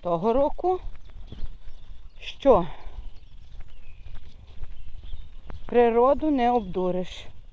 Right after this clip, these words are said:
Все рівно немає так. Моє славнозвісне болото.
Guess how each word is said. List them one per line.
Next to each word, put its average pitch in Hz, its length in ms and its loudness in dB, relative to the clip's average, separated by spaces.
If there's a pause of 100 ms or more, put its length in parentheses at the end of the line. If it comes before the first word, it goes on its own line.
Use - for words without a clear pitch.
(2000)
Все 262 220 6
рівно 214 440 2 (920)
немає 214 680 2
так. 339 360 2 (3500)
Моє 233 340 6
славнозвісне 208 640 -2
болото. 185 480 -2